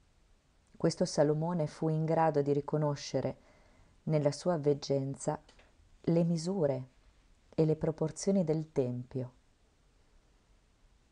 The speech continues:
Egli era in grado di percepire quale aspetto il Tempio dovesse avere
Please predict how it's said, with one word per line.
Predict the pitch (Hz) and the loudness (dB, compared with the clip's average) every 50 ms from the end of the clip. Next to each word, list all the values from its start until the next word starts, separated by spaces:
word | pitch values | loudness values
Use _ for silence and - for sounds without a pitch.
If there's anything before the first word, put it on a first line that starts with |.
| _ _ _ _ _ _ _ _ _ _ _ _ _ _ _ _ - _ | _ _ _ _ _ _ _ _ _ _ _ _ _ _ _ _ -20 _
Egli | - 175 208 214 180 165 | 2 4 4 6 6 4
era | 156 147 151 | 2 2 2
in | 151 156 156 | 0 0 0
grado | 165 165 160 156 156 151 | 0 0 0 2 0 0
di | 147 143 | -2 -2
percepire | - 156 151 - - - 156 - - 165 165 156 156 156 | -4 -4 -4 -4 -4 -4 -4 -2 0 2 4 4 2 2
quale | - 160 151 147 | 2 2 2 2
aspetto | 147 147 - - - - 165 156 156 - - _ - 135 | 2 0 -2 -4 0 2 2 2 0 -4 -10 _ 0 0
il | 135 139 135 - | 0 0 -2 -4
Tempio | - - 160 160 170 160 - - 143 127 | -4 -2 0 0 0 -2 0 0 0 2
dovesse | 135 131 135 135 - - 143 135 | 2 0 0 -2 0 -2 -2 0
avere | 131 139 135 131 127 120 143 180 - | 2 2 2 2 2 0 -2 -4 -6